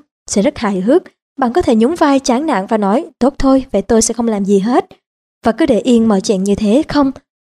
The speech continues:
Sau đó con bạn sẽ học được một điều, khi nào thấy không thoải mái, mình chỉ cần chạy biến đi là được. Con sẽ tiếp tục chạy mất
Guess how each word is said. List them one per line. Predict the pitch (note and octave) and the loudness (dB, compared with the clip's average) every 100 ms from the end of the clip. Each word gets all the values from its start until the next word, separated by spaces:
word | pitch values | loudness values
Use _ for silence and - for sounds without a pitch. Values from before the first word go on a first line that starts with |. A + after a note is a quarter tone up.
| - | -6
Sau | - | -2
đó | D4+ D#4+ | 0 2
con | F4 D#4+ | 0 0
bạn | C4 F#3+ G3 | 0 -2 -4
sẽ | - G3 | -2 -2
học | F#3 A3+ - | -2 -4 0
được | A#3 G3+ | 0 2
một | G#3+ G3+ | 0 2
điều, | A#3 A3 - _ - | 2 2 0 _ 0
khi | G4 | 2
nào | F4+ D4+ | 2 0
thấy | - G#3+ | 0 -2
không | B3 A#3 | -2 -4
thoải | A#3 G3 | -2 -4
mái, | G3+ G3+ C4+ | 0 0 0
mình | C4+ B3+ | 0 0
chỉ | B3 | 0
cần | B3 G#3 | 0 -2
chạy | F#3+ F#3 | -2 -2
biến | F#3+ A3 | 0 2
đi | D#4+ | 2
là | C4+ G#3 | 2 2
được. | G#3 G3 _ _ _ - | 0 -2 _ _ _ -4
Con | A3+ G#3 | 0 0
sẽ | - G3+ | 0 -2
tiếp | F#4 | 0
tục | F4+ - | 0 -2
chạy | - G#3 | -2 0
mất | B3 | 0